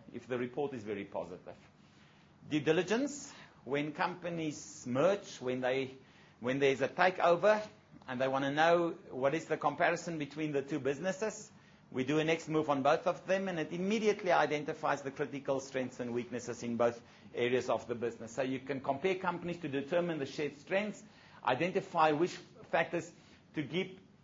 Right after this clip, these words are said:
in the post-takeover phase from which company, and then also provide all interested parties with a business design assessment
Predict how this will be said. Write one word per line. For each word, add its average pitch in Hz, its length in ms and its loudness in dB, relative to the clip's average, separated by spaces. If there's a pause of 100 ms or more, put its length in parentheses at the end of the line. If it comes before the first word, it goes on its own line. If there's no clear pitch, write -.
(180)
in 147 160 -4
the 147 80 4
post-takeover 170 800 4
phase 175 360 2
from 139 200 0
which 147 280 -2
company, 196 600 -2
and 139 200 -2
then 156 140 0
also 165 280 0
provide 147 400 2
all 202 140 4
interested 170 500 -4
parties 151 380 -2
with 143 160 0
a 139 40 0
business 143 360 -2
design 139 400 0
assessment 180 560 -2